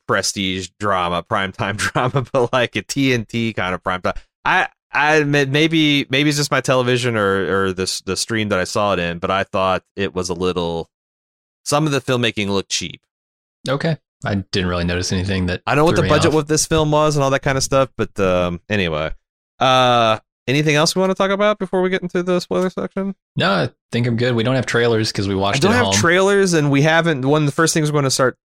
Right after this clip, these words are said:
Speaker 1: uh, talking about in the new year is what movies we're going to,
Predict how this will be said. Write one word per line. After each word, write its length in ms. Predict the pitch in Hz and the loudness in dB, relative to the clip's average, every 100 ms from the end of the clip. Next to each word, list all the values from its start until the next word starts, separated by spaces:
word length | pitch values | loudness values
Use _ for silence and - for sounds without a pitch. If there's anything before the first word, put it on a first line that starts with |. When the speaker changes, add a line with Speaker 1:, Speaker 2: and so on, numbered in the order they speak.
| - | -4
Speaker 1:
uh, 160 | 113 107 | 0 0
talking 300 | 123 117 117 | 0 -2 0
about 180 | 110 | 0
in 80 | 95 | 0
the 80 | 101 | 0
new 140 | 98 | 0
year 440 | 107 107 113 110 104 | 0 0 2 2 0
is 300 | 87 90 95 | 0 0 -2
what 320 | 95 92 - | -2 -2 -2
movies 460 | 98 98 92 90 95 | -2 -2 -2 -6 -4
we're 140 | 92 | -6
going 340 | 85 90 87 85 | -2 -2 -2 -6
to, 500 | - 85 82 80 78 | -8 -6 -6 -8 -10